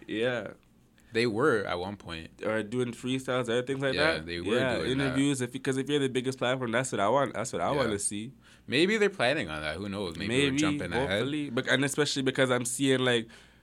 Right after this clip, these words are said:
Speaker 1: you know, they have the blue check and they reach such a status where they're in the newspaper. Drake follows them. Like, you
Speaker 2: Yeah.
Speaker 1: should have, like, industry artists on the same Roy Woods or whatever with some underground artists and mixing it and creating events and other things. Like, it should be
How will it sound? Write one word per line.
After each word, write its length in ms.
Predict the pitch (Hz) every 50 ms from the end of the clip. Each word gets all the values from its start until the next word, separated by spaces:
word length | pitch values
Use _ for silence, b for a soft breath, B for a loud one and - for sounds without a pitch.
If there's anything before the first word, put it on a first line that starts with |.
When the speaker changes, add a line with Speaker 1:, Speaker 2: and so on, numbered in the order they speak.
| B B B
Speaker 1:
you 100 | - -
know, 220 | 113 120 117 117 113
they 120 | 107 110
have 260 | 113 117 117 113 110
the 80 | 107 110
blue 320 | 98 92 110 117 120 120
check 420 | 113 - - 120 113 113 110 110 110
and 140 | 101 98 101
they 80 | 101 101
reach 320 | 104 110 117 113 117 -
such 260 | - 113 110 - - 110
a 220 | 104 101 98 - -
status 560 | - - - 107 107 110 113 113 110 - -
where 180 | 95 92 92 95
they're 120 | 101 104
in 60 | 107
the 60 | 107
newspaper. 540 | 104 107 110 113 113 - 120 104 101 - 95
Drake 280 | 95 95 101 101 104 104
follows 420 | - 113 110 107 110 113 110 104
them. 260 | 110 104 101 107 107
Like, 180 | 104 104 98 90
you 100 | 90 101
Speaker 2:
Yeah. 40 | 98
Speaker 1:
should 140 | 92 - -
have, 280 | 113 117 120 127 123 120
like, 280 | 120 113 110 110 - -
industry 580 | 95 107 113 117 123 120 - - - 123 110 -
artists 500 | 110 113 113 117 117 113 117 113 - -
on 240 | 107 110 110 104 107
the 60 | 107
same 540 | 101 - - 110 110 110 110 110 113 107 110 B B B B B B B
Roy 360 | - 107 120 123 127 123 120 117
Woods 400 | 110 113 117 120 120 117 113 120
or 80 | 113
whatever 580 | 110 110 113 117 117 120 117 120 120 120 117 113
with 140 | 107 104 -
some 280 | - 123 113 110 113 110 -
underground 540 | 110 117 120 117 110 110 120 117 117 - -
artists 380 | 110 113 113 113 113 110 -
and 160 | 110 101 104
mixing 380 | 107 117 113 - - - 117 113
it 80 | 107 98
and 120 | 104 101
creating 480 | - - 113 113 120 117 117 113 107 - - -
events 400 | 101 95 95 101 110 117 113 -
and 80 | - 104
other 120 | 113 117 117
things. 340 | - 110 104 107 110 95 95
Like, 160 | 95 98 -
it 40 | -
should 160 | - 123 113
be 220 | 117 113 107 107